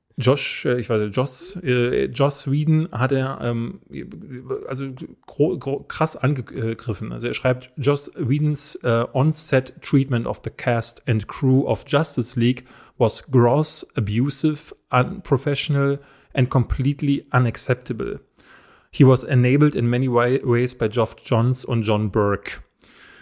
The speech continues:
Das sind, glaub ich, beide zwei, äh, gro-, hohe Figuren bei D C.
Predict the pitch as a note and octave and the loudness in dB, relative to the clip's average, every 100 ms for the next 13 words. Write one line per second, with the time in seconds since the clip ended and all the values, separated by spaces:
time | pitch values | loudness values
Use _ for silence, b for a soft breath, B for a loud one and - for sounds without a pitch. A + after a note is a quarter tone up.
0 | B B - B2+ C#3 B2 - B2 A#2 - | B B 0 2 4 2 0 -2 -2 -2
1 | G#2+ G#2+ B2 A#2 - G#2+ G#2 G#2+ A2 A2 | 0 2 0 0 -4 -4 -4 -4 -2 -2
2 | - A#2+ A2 G#2+ A2 A2+ A#2 C#3 - C3+ | -2 -2 -2 -4 -6 -6 -6 -6 0 2
3 | C3 C3+ C3 - - D3+ A2 A#2 B2 A#2 | 4 2 0 -4 -6 -6 -2 0 2 0
4 | A2+ A2 G#2 G#2 A2 A2 G2 - A#2+ G#2 | -2 -2 -2 -2 -2 -2 -2 -2 -2 -4